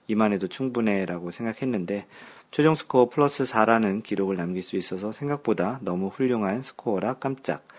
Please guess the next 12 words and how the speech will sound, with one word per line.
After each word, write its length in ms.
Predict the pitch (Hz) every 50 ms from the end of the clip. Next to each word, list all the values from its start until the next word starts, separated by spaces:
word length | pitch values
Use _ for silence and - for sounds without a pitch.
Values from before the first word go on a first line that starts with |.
| - - - - - - - - _ _
무엇보다도 760 | - 113 127 160 165 - 160 147 139 127 92 95 98 113 120 117
노 280 | - 98 107 117 117 117
더블 360 | - 101 98 98 104 107 107
플레이로 560 | - - 135 123 123 123 117 104 90 90 98
디지털 420 | - - - 98 95 - - 104 101
골프를 420 | 95 90 - - - 95 101 120
볼 200 | 120 - 101 98
수 180 | 95 - - 107
있어서 380 | 95 85 - 98 87 90 104 117
더 180 | - - 98
기분이 480 | 95 - 98 92 92 90 98 95 98 95
좋았습니다. 680 | - - 98 101 - - - 95 87 85 - - -